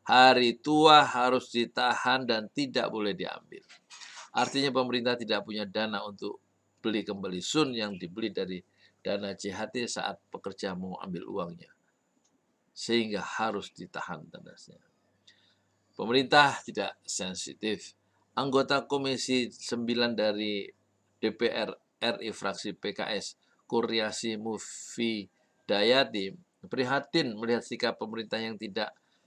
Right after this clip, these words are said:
berpihak pada pekerja. Hal ini terkait terbitnya surat, terbitnya peraturan, bukan surat, ya, peraturan Menteri Tenaga Kerja, Ketenaga Kerjaan nomor dua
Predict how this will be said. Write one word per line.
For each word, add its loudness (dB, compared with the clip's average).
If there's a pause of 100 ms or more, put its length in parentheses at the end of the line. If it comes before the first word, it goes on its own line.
(800)
berpihak 0
pada -4
pekerja. -10
Hal -6
ini -2
terkait 0 (400)
terbitnya -4
surat, 2 (500)
terbitnya -2
peraturan, 4 (480)
bukan -10
surat, 2
ya, -4
peraturan -4
Menteri -2 (340)
Tenaga -4
Kerja, -6
Ketenaga -4
Kerjaan -8
nomor -6
dua 6